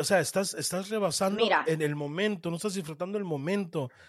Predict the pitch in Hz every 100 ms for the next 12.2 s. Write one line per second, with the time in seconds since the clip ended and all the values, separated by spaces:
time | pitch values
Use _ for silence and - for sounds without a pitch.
0 | - 123 170 208 170 175 143 135 208 180
1 | 139 139 196 - 233 208 233 247 269 233
2 | 254 294 277 - - 233 339 269 226 277
3 | 294 285 254 262 254 208 190 190 185 208
4 | 247 254 269 254 220 262 359 - 247 208
5 | 196 190 208 247 233 247 254 226 - 208
6 | 196 180 202 185 151 202 190 185 190 185
7 | 175 190 208 160 190 254 233 196 190 208
8 | 240 165 196 220 233 185 180 185 196 220
9 | 202 175 226 - 123 - _ _ _ -
10 | 147 143 135 156 208 226 214 226 233 190
11 | 139 175 196 226 202 165 175 226 208 147
12 | 92